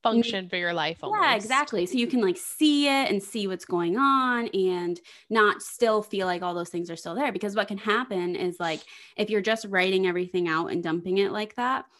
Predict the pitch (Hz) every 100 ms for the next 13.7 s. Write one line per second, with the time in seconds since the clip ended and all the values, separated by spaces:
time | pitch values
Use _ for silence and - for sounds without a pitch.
0 | _ _ 220 233 233 - 196 190 - 190
1 | 175 - 180 175 160 160 165 160 139 156
2 | - 147 160 190 208 233 285 - 208 175
3 | 175 175 - 202 185 190 196 180 185 185
4 | - 180 185 180 185 175 - 170 165 165
5 | 175 175 156 156 147 147 160 151 - -
6 | 240 147 143 - 160 - 190 185 - -
7 | - - - - 190 277 208 156 - _
8 | _ _ _ 165 180 202 - 185 156 147
9 | - _ - 240 170 - - 226 214 208
10 | 202 - 233 233 214 196 185 180 185 -
11 | - 247 233 196 185 180 185 269 - -
12 | 160 160 - - 190 - 196 185 269 294
13 | 294 254 208 160 156 185 214